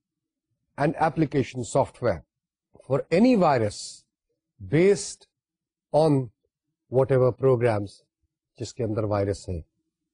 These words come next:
اس کے حوالے سے، یعنی وہ اسکین کر دیتے ہیں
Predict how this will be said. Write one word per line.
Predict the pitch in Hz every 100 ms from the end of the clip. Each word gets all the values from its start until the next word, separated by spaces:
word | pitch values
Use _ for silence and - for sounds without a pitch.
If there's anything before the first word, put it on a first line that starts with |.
| _ _ _ _ _ _
اس | 107 -
کے | 92 80 _ -
حوالے | 101 87 64
سے، | - _ _
یعنی | 120 127
وہ | 139
اسکین | - 175 180 170
کر | 139 120
دیتے | 110 127
ہیں | 127